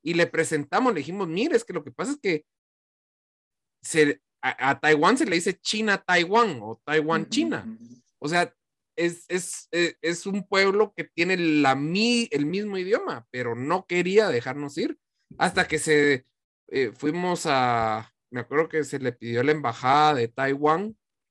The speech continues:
Speaker 1: en Guatemala que certificara que las facturas eran procedentes de Taiwán y que el, el Tratado de Libre Comercio para que nos liberaran las máquinas sin cobrarnos el, el dai.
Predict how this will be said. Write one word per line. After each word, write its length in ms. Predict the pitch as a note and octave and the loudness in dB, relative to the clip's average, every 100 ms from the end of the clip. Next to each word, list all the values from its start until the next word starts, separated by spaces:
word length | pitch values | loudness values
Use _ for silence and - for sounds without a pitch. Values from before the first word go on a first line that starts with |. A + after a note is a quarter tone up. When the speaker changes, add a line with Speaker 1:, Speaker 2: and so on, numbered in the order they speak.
| _ | _
Speaker 1:
en 120 | C3 | -8
Guatemala 540 | B2+ B2 A#2 C3 E3 D#3+ | -8 -6 -2 0 0 -2
que 120 | C#3 | -4
certificara 1040 | C#3 B2 B2+ B2 A#2 - D#3+ F3 F3 D#3 | -4 -4 -6 -8 -8 -2 4 6 6 2
que 260 | C3+ B2 - _ _ _ | -2 -6 -8 _ _ _
las 200 | C3+ B2+ | -2 0
facturas 580 | B2+ A#2+ D3+ F3 F3 D#3+ | -2 -4 -2 2 2 4
eran 240 | D3+ D3+ | 2 0
procedentes 520 | D3 B2+ B2 C3 D3+ C#3+ | -2 -2 -2 0 -4 -4
de 120 | B2 | -6
Taiwán 680 | C#3 C#3+ D3 F3+ F#3 F#3 E3+ | 0 2 4 6 6 6 0
y 80 | D3+ | -4
que 120 | C3 | -6
el, 280 | C3 A#2+ _ _ _ _ | -4 -6 _ _ _ _
el 180 | A#2 B2 | -8 -6
Tratado 300 | C3+ C3 D#3 | -4 2 4
de 80 | D#3 | 6
Libre 220 | F3 E3+ | 4 2
Comercio 560 | A#2+ C3 E3 F3+ G3 _ _ | 0 2 2 2 -4 _ _
para 280 | D3+ D3+ C#3+ | 4 4 2
que 100 | C#3 | -4
nos 180 | C3+ B2+ | -4 -4
liberaran 540 | B2 A#2+ A#2+ C#3+ F#3 | -2 0 2 0 0
las 120 | C#3+ | -2
máquinas 420 | B2+ D#3+ G#3+ A#3+ - | -4 -4 -2 -4 -4
sin 260 | F3 D3+ | -8 -8
cobrarnos 800 | C3 A#2+ B2+ C#3+ D3+ C#3+ C3+ - | -4 -2 2 2 0 -2 -4 -4
el, 440 | A#2 A2+ G#2 G2 - | -6 -6 -10 -10 -8
el 200 | A2+ G#2+ | -8 -4
dai. 360 | B2 B3 F4+ | 2 2 2